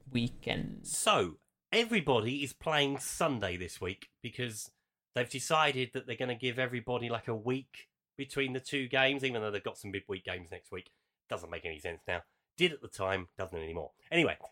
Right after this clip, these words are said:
Speaker 2: so the F A Cup final is on Saturday,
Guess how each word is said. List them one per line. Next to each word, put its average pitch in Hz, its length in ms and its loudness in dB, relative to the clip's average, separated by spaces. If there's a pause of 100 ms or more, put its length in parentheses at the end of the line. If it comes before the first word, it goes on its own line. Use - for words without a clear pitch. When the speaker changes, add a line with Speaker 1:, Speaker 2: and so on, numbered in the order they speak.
(160)
Speaker 2:
so 180 120 -4
the 202 100 6
F 226 140 4
A 208 100 4
Cup - 240 2
final 170 520 4
is 165 180 2
on 151 180 4
Saturday, 165 640 -2